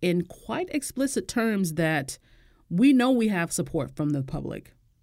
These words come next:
and it hasn't gone unnoticed. We know that more than ever, we need that because what we're doing is unprecedented, not just with the lawsuits, but now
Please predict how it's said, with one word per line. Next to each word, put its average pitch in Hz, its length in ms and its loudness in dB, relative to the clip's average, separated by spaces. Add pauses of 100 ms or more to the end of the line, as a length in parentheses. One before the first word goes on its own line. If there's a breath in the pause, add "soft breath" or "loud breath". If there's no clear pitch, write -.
(1160)
and 185 140 0
it 175 100 -2
hasn't 180 300 -2
gone 165 240 -2
unnoticed. 139 540 -6 (360 loud breath)
We 220 240 6
know 202 420 2
that 170 600 0 (360)
more 196 360 2
than 185 200 -2 (120)
ever, 165 440 0 (120)
we 175 180 2
need 185 360 2
that 147 300 -2 (120)
because 156 680 -4 (840)
what 175 240 0
we're 180 120 2
doing 175 440 2
is 156 260 -4
unprecedented, 160 1040 -6 (380 soft breath)
not 226 240 -2
just 202 180 -4
with 180 120 -4
the 160 100 -2
lawsuits, 143 560 -4 (320 loud breath)
but 160 180 0
now 208 540 0